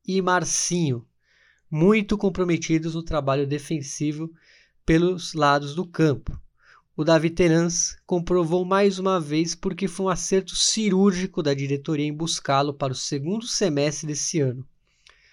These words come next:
O goleiro Santos, sempre muito seguro na meta, garantido na história do Furacão por mais uma grande atuação em uma final de campeonato,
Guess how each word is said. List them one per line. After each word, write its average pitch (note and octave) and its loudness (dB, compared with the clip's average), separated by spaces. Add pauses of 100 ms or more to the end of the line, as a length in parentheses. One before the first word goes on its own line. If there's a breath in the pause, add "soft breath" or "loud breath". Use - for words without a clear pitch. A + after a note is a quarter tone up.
(360 soft breath)
O F#3 -4
goleiro F3 6
Santos, F3+ 0 (160)
sempre F#3 2
muito D3 -2
seguro C3+ -4
na E3+ 0
meta, D3+ -2 (360 soft breath)
garantido D#3 0
na D#3 0
história D#3+ 2
do D3 -4
Furacão D#3+ -4
por E3 -2
mais E3+ 2
uma E3 0
grande D3 0
atuação D#3 0
em D3+ -2
uma D3 0
final C3+ -4
de B2+ -8
campeonato, D3+ -4